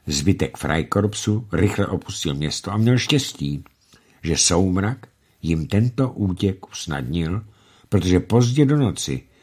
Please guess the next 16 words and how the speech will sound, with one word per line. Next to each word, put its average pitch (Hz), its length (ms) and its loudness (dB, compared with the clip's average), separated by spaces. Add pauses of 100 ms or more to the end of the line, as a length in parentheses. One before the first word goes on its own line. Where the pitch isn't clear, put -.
(220)
křižovali 113 560 4
Kraslické 101 680 0
ulice 107 380 2
tanky 85 640 0 (420)
a 76 120 2
rozhodně 113 840 4
potlačili 107 720 2
i 92 180 -2
sebe 92 400 2
menší 78 380 -2
odpor. - 400 -12 (220)
Před - 220 2
půlnocí 80 600 -2
dozněla 101 440 6
poslední 104 500 0
přestřelka. 71 760 -6